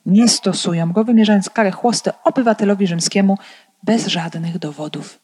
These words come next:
winy. Więc, y, możemy powiedzieć, taka ironiczna scena, która pokazuje, <laughs> że właściwie to prawo było tylko przykrywką, żeby, y, no, robić,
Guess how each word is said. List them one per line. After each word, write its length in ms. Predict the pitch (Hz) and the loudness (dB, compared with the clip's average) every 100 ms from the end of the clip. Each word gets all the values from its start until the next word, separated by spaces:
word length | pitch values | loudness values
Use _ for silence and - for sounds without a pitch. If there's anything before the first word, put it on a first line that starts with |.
| - | -20
winy. 480 | 160 - 220 143 135 - _ _ _ _ _ _ _ _ _ _ _ _ | -10 0 0 -2 -12 -20 _ _ _ _ _ _ _ _ _ _ _ _
Więc, 300 | 185 196 - - - - - - | -4 -2 -4 -12 -20 -20 -16 -10
y, 120 | 170 170 | -8 -4
możemy 280 | 180 196 | 0 2
powiedzieć, 400 | 185 175 180 175 | 0 -4 -6 -6
taka 360 | - 170 165 160 - | -8 -8 -8 -12 -4
ironiczna 600 | 202 196 185 202 - 185 | 0 2 2 0 0 -6
scena, 400 | 170 - 196 190 | -8 -2 0 0
która 240 | - 175 165 | -2 -10 -4
pokazuje, 880 | - 220 196 180 180 220 220 202 202 - - - - | -4 -2 -2 0 2 4 4 2 0 -10 -20 -18 -6
<laughs> 920 | 185 - - - - - - - - | -6 -4 -8 -8 -16 -20 -20 -18 -6
że 160 | 175 | -4
właściwie 460 | 165 165 - 190 170 | -2 -4 -4 -4 -4
to 120 | 160 | -6
prawo 380 | - 156 156 156 | -6 -8 -8 -6
było 240 | 156 151 | -2 -4
tylko 280 | 165 170 - | -4 -8 -8
przykrywką, 840 | - 196 - 190 190 - 175 170 170 - - _ _ _ | -6 -6 -4 -2 -2 -2 0 0 -2 -12 -20 _ _ _
żeby, 320 | 170 165 165 | -6 -4 -4
y, 240 | 170 175 208 220 - 190 202 214 226 - | -6 -6 -12 -18 -14 -8 -6 -4 -2 0
no, 140 | 185 | 2
robić, 580 | 180 - 180 - - | 0 -2 -4 -4 -4